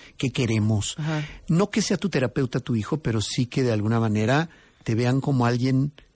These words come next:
Speaker 1: vulnerable, sensible y que no todo lo resuelve y no eres el superpapá. Ese concepto de superpapá es la cosa más mercadológicamente barata
Speaker 2: Claro.
Speaker 1: que puede haber, ¿eh?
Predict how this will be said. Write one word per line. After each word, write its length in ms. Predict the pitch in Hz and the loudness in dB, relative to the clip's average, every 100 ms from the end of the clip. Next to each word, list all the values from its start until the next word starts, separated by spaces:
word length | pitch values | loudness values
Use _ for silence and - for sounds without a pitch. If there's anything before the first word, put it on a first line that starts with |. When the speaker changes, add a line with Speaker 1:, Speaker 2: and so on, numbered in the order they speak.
| _ - | _ -6
Speaker 1:
vulnerable, 800 | 110 110 104 104 110 113 202 - _ - - _ _ | 0 2 2 2 2 2 0 -2 _ -20 -20 _ _
sensible 560 | - - 101 - 117 170 | -6 -2 0 2 2 2
y 40 | 147 | 0
que 120 | 113 | 0
no 140 | 117 | 0
todo 220 | - 113 | 0 0
lo 100 | 110 | 0
resuelve 580 | 95 92 - 95 95 101 _ _ _ - | -2 -4 -2 -2 -2 -4 _ _ _ -6
y 100 | 107 | 0
no 120 | 107 | 2
eres 200 | 107 - | 0 -2
el 80 | 90 | -2
superpapá. 720 | - - - - - - 143 - - - - - | -4 -4 -4 -4 -6 -4 -6 -8 -18 -18 -6 -2
Ese 160 | 156 | 0
concepto 400 | 147 120 139 - | 0 0 -2 -2
de 60 | 123 | -2
superpapá 760 | 113 - 90 - - - 120 - - - - - - | -2 -4 -6 -4 -2 0 0 -2 -20 -20 -20 -20 -10
es 160 | 120 104 | -4 -2
la 100 | 110 | 0
cosa 240 | 107 - | -2 0
más 480 | 107 101 101 - - | 0 2 0 -2 -4
mercadológicamente 1080 | 120 107 107 120 110 113 113 - 113 110 117 | 0 0 0 0 2 2 -2 -2 0 0 0
barata 480 | 92 87 90 135 151 - - - | 0 0 0 -2 -2 -8 -20 -6
Speaker 2:
Claro. 280 | 165 139 - - | 0 0 0 -4
Speaker 1:
que 100 | - | -4
puede 240 | 135 104 95 | -2 0 0
haber, 260 | 80 73 | 0 -2
¿eh? 120 | 101 | -4